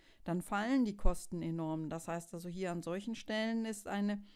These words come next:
Reduzierung der Menge vielleicht recht gut. Also hier Kostenfunktionen sind in der Regel abhängig von der Stückzahl.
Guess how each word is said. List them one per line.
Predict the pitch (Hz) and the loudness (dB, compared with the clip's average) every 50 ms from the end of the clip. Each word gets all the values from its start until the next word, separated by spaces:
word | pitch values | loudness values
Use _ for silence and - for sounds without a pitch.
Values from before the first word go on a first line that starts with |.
| - - - - | -20 -20 -10 -4
Reduzierung | 214 214 208 208 202 202 - - - 202 202 202 202 208 208 202 202 | -4 -2 -2 -2 -6 -6 -10 -8 -4 0 0 0 0 2 0 0 0
der | 202 196 190 | 0 -2 -2
Menge | 185 185 226 254 277 262 | 0 0 2 2 2 2
vielleicht | - - 185 175 170 160 156 170 170 - - - | 2 -2 -4 -2 -2 -2 -2 -2 -4 -8 -10 -10
recht | 165 165 - - - - | -10 -10 -10 -14 -18 -14
gut. | - 170 165 165 - | -12 -8 -8 -8 -6
Also | 170 165 165 160 165 170 | -6 -6 -6 -6 -8 -10
hier | 165 165 165 170 | -10 -10 -12 -12
Kostenfunktionen | - - 185 190 - - 220 202 - 196 196 190 - - 185 185 190 190 175 | -8 -8 -8 -8 -8 -10 -10 -10 -6 -8 -8 -8 -8 -10 -8 -6 -6 -6 -8
sind | 180 180 | -8 -8
in | - 180 175 | -8 -8 -8
der | 180 165 | -6 -6
Regel | 165 175 175 170 160 | -8 -8 -6 -6 -6
abhängig | 175 175 - 190 180 180 175 | -4 -2 -2 -2 -2 -2 -6
von | - - 175 | -6 -8 -8
der | 175 175 | -8 -8
Stückzahl. | - - 220 208 - - - - 202 170 151 143 147 | -6 -6 -8 -8 -8 -14 -8 -6 -4 -2 -2 -4 -6